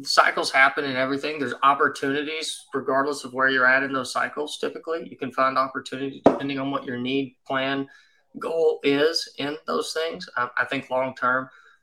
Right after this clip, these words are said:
to bet against real estate as an asset, I don't know. You'd have to explain to me kind of how you justify it, because I think it has more intrinsic value, more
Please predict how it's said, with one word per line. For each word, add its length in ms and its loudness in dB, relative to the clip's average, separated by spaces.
to 100 -4
bet 180 4
against 340 -4
real 220 -2
estate 300 -4
as 80 -6
an 100 -4
asset, 480 0
I 540 -20
don't 20 -4
know. 300 0
You'd 140 -6
have 180 6
to 60 4
explain 360 2
to 60 0
me 360 0
kind 160 0
of 60 -6
how 120 2
you 120 0
justify 500 0
it, 120 -8
because 180 -4
I 60 -2
think 240 -6
it 100 -6
has 240 -2
more 180 -2
intrinsic 440 -6
value, 420 2
more 500 -2